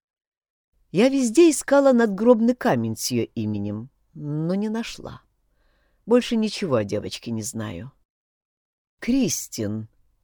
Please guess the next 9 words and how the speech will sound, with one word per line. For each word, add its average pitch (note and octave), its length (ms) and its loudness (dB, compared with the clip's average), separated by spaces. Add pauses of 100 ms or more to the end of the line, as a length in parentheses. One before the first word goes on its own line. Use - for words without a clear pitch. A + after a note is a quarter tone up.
(180)
повторила A#2+ 540 -2
Тора. G#2+ 500 -8 (920)
«Значит, A3 760 -8
она B3 280 0
все-таки B3+ 520 -4
жила B3 380 0
здесь?» - 580 -12 (920)
«Почему C#3+ 500 -4
жила? A2 440 -4